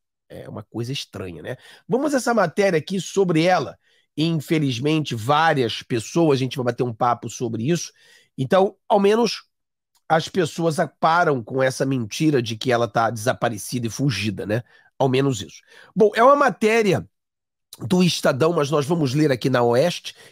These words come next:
que pegou essa matéria do Estadão. Vamos lá dar uma entendida aqui. Primeiramente, vá no comentário, quem é que conhece, eh, conhece, eu digo, seguir os vídeos, grupos da,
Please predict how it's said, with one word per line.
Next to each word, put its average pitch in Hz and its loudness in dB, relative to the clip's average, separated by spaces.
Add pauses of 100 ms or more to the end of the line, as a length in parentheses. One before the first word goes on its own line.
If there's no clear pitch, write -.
que 143 -6
pegou 135 0
essa 131 -2
matéria 127 0
do 135 -2
Estadão. 123 -2 (160)
Vamos 147 0
lá 117 2
dar 123 0
uma 120 -2
entendida 113 -2
aqui. - -10 (320)
Primeiramente, 269 0 (120)
vá 220 2
no 262 2
comentário, 196 4
quem 247 -2
é 247 0
que - -14
conhece, 170 0 (380)
eh, 120 2
conhece, 151 0
eu 147 0
digo, 123 -4 (420)
seguir 214 -4
os 135 -2
vídeos, 113 -4
grupos 135 -2 (460)
da, 143 4